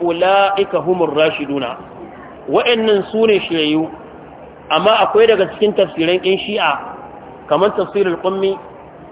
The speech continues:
ya fassara "wa karraha ilaykumul kufra," Allah ya ƙi muku kafirci, ya ce kafirci shine Abubakar. Wal fusuqa ya ce shine Umar. Wal isyana ya ce shine Abu, shine ainihin wato Usmanu ɗan Affan.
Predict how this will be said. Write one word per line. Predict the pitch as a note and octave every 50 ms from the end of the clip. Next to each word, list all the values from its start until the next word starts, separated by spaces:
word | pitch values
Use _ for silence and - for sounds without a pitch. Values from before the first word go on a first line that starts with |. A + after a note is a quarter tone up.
| - - -
ya | - C#3 E3+ G3+
fassara | G3+ A3 A3 A3 - G#3+ F#3+ F#3+
"wa | F3+ F3+ F3
karraha | - E3+ E3 F3 G3+ G3+ G3+ F3
ilaykumul | F3 E3+ F3 F#3 F3+ F#3+ F#3+ E3+ D#3+ D#3+
kufra," | - F3+ D#3+ F#3 F3 F3+ -
Allah | F#3+ G#3 G3+ F#3
ya | F3 F3 F3+ F#3
ƙi | - - G3
muku | G3 F#3+ F3 E3+
kafirci, | - E3+ E3+ F3 E3+ F#3 F#3 - - D#3+ E3+
ya | F3+
ce | F3+ - D#3+
kafirci | - F3+ F3+ F3+ G3 - E3 E3+ -
shine | F3+ F3+ E3+ E3
Abubakar. | D#3 C3+ C3 D3 C#3+ D#3 D3 - A#2+ - - - - - - - - - - - - - - - - - - - - - - - - - - - - - - - - - - - - - -
Wal | - C#3 E3+ F#3+ F3+
fusuqa | F3+ F3+ F3 - A3+ A#3+ A#3 A3+ G#3+ G#3+ G3+ G3
ya | G#3+ G#3
ce | G#3 F3+
shine | E3+ - G3+ G3+ G3 F3+ E3+ -
Umar. | F#3 F#3 F3 C#3 - - - - - - - - - - - - - - - - - - -
Wal | C#3 C#3+ E3 F#3+ G3
isyana | F3+ F#3 F#3 - - F#3 G3 G#3+ A3+ A#3 A3+
ya | G3 G3 G3+ G3+
ce | - G3+ F3+
shine | E3+ - - G3 G#3 A3 G#3+ G3 G3
Abu, | - E3 D#3 D#3+ F#3 F#3+ - - E3
shine | - G#3+ G#3+ G#3+ G#3 G3 -
ainihin | F#3 G3 G3 G3+ G#3 G#3 G3+
wato | F#3 F3 F3 F3+ -
Usmanu | E3 D3 D#3 D#3 E3+ F#3 F#3 F3
ɗan | E3 E3 E3+
Affan. | E3 D#3 - - D#3 C#3 B2